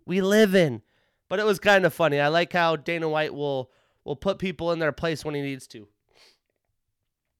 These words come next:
In boxing, um, we have Errol Spence Junior booked against Terrence Crawford November nineteenth. That's a great boxing event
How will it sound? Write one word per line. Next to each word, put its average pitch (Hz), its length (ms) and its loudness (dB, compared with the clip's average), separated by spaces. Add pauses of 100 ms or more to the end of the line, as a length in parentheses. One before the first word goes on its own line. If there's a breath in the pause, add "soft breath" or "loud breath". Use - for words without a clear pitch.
(520)
In 220 180 -4
boxing, 226 800 2 (160)
um, 175 440 0
we 214 140 -4
have 220 280 2
Errol 226 300 6
Spence 220 460 -4
Junior 220 420 -2
booked 208 460 -4
against 190 420 -10
Terrence 202 380 -8
Crawford 190 580 -2
November 180 380 2
nineteenth. 180 520 -6
That's 156 200 -10
a 165 80 -10
great 147 540 -2
boxing 160 520 -4
event 165 400 -2